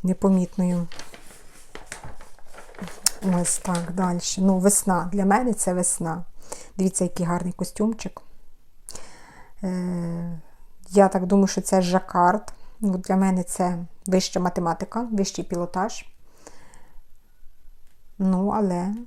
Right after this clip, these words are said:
можливо, колись я до нього таки доросту. Дуже гарні такі молодіжні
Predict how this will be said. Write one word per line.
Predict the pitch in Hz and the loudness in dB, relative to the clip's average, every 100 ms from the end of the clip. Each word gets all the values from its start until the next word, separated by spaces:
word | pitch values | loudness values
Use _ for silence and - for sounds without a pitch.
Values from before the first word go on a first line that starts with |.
| - 220 | -8 0
можливо, | 202 185 170 196 | 0 0 0 0
колись | 247 208 185 190 202 | 0 2 2 0 0
я | 175 185 | 0 2
до | 202 | 2
нього | 196 175 170 196 | 2 0 -2 -4
таки | 220 - 165 170 196 - - - - - | -6 -8 -6 -6 -8 -10 -14 -16 -12 -2
доросту. | 185 240 - - 269 180 - - - - - - - - - - - - - - - - - - - - - - - - - - | 0 2 0 2 2 2 -2 -12 -14 -16 -18 -20 -18 -18 -20 -20 -20 -18 -16 -14 -12 -14 -14 -14 -12 -10 -10 -10 -12 -14 -10 -4
Дуже | 190 170 | -2 -2
гарні | 170 175 170 170 | -2 -2 -2 -6
такі | - - 190 175 165 | -8 -4 -2 -2 -2
молодіжні | 196 185 175 180 180 170 | 0 0 0 -2 -2 -2